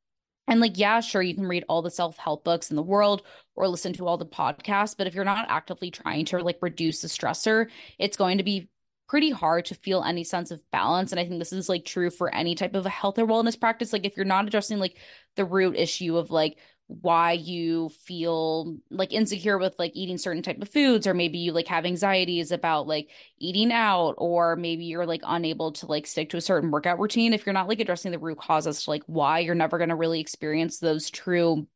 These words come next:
results. So, like, there is some work that's going to need to be done. Like, yeah, you can, like, listen to a podcast about meditation, but if you're not actually implementing those practices, then it's kind of like, what's the point?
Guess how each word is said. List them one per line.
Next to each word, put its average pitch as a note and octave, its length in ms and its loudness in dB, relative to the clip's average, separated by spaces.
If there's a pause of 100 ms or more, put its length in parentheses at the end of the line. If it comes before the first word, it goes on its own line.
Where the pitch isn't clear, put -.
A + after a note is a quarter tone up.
(540)
results. G3+ 460 4
So, G#3 60 2
like, F#3+ 140 2
there F#3+ 120 4
is F#3 280 4
some G3 180 -2
work D#3 220 0
that's D#3+ 180 -6
going D#3+ 240 -2
to - 120 -10
need D#3+ 180 -4
to - 60 -12
be D#3 120 -6
done. E3 480 4 (380)
Like, - 320 2
yeah, F3 280 0
you E3+ 120 0
can, E3+ 160 -2
like, E3 200 -2
listen D3+ 380 -2
to D#3+ 260 -2
a D3 80 0
podcast D3 440 -4
about E3 220 0
meditation, D#3+ 440 -4
but D#3+ 100 -4
if E3 80 -8
you're E3+ 100 -2
not D3+ 140 0
actually D3+ 340 -4
implementing E3 400 0
those D3+ 140 -2
practices, E3 460 -4
then E3 180 0
it's - 100 -8
kind E3 120 -4
of D#3 60 -6
like, E3+ 140 -4
what's D#3+ 240 -2
the - 100 -6
point? G#3 440 2